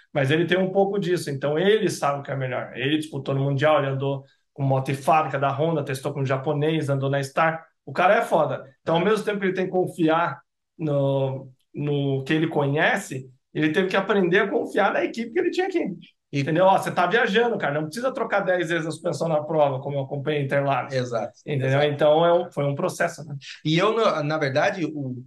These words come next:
Speaker 2: eu tive que aprender a lidar com o Anthony, porque numa
Speaker 1: Ele é
Speaker 2: corrida,
Speaker 1: diferente, né?
Speaker 2: cara, ele queria mudar umas coisas, fazer isso, fazer aquilo, e não sei o quê, não sei o quê.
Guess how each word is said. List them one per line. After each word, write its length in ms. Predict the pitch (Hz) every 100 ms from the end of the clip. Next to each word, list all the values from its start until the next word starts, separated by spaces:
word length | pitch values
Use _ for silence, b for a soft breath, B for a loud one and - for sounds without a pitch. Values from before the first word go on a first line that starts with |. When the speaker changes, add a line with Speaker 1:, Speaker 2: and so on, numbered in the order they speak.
| -
Speaker 2:
eu 120 | 151
tive 220 | 131 175
que 120 | 190
aprender 480 | 196 - 156 143 180
a 40 | 240
lidar 260 | 196 180
com 120 | 180 135
o 60 |
Anthony, 300 | 107 104 110
porque 280 | - 165 190
numa 200 | 226 240
Speaker 1:
Ele 60 | 226
é 20 |
Speaker 2:
corrida, 420 | 175 139 131 131 -
Speaker 1:
diferente, 440 | 120 135 135 135
né? 120 | 131 -
Speaker 2:
cara, 540 | - 175 240 170 - -
ele 180 | 180 -
queria 320 | - 170 190
mudar 240 | 208 175 196
umas 180 | 196
coisas, 300 | - 196 190
fazer 240 | 185 180 180
isso, 160 | 190
fazer 200 | - 185
aquilo, 320 | 190 170 202 196
e 40 |
não 80 | 190
sei 140 | 202
o 40 | 196
quê, 120 | 208
não 80 | 208
sei 120 | 202
o 60 | 208
quê. 260 | 214 214